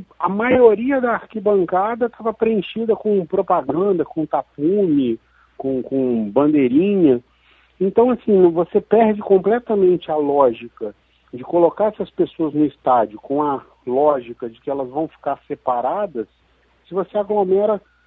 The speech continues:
só num local. E outra, quem já, já foi a futebol e torce, sabe que futebol é uma paixão. Na hora de um gol, você não vai lembrar que você não pode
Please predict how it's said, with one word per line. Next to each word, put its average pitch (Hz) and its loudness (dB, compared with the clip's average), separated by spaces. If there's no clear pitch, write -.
só 190 2
num 208 0
local. 185 2
E 277 -8
outra, 220 4
quem 185 -4
já, 170 -2
já 131 -8
foi 156 -4
a 117 -12
futebol 123 0
e 110 -6
torce, - -4
sabe 180 -6
que - -20
futebol 180 0
é 208 4
uma 214 -4
paixão. 190 -2
Na 160 0
hora 208 -2
de 185 -6
um 170 0
gol, 214 0
você 170 -6
não 220 0
vai 202 0
lembrar 196 0
que 175 -12
você 165 -6
não 180 0
pode 170 -2